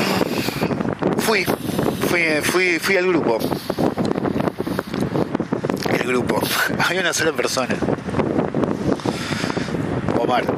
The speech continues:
quien fue mi padrino durante varios años. Cuando llegué al grupo me dice,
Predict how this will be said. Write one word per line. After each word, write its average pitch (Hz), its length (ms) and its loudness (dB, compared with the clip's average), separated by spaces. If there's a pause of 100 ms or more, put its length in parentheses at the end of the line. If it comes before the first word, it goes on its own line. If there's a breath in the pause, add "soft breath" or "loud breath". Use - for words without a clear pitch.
(800)
quien - 140 2
fue 131 160 0
mi 131 100 0
padrino 120 420 2
durante 113 340 0
varios 113 400 0
años. 107 260 -4 (800 loud breath)
Cuando 123 180 2
llegué 165 220 2
al 185 60 4
grupo 208 260 2
me 175 120 4
dice, 156 600 4